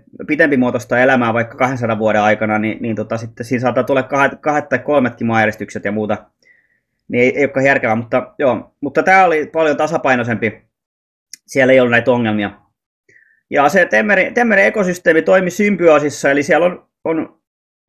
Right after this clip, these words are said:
vain muutamia saalistajaelämiä ja eläimet ja kasvikunta ja muut toimii hyvin siellä symbioosissa. Siellä on hyvin semmoista rauhanomaista meininkiä.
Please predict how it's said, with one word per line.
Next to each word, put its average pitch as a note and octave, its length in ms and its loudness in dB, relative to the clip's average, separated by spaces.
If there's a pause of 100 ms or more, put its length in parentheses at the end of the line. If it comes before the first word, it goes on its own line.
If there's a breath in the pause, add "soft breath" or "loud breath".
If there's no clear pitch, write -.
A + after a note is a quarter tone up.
vain G3 160 2
muutamia G3 420 2
saalistajaelämiä D#3+ 1000 2
ja C#3 440 -4 (840)
eläimet D#3 440 2
ja D3+ 60 2
kasvikunta C#3+ 640 0
ja C3+ 100 2
muut C3+ 240 -2
toimii C3+ 300 2
hyvin C3 180 2
siellä B2 140 -2
symbioosissa. A#2 580 -2
Siellä A#2+ 160 0
on A#2+ 60 -2
hyvin B2 200 2
semmoista A2+ 240 -6
rauhanomaista A2+ 640 -2
meininkiä. G#2 560 -8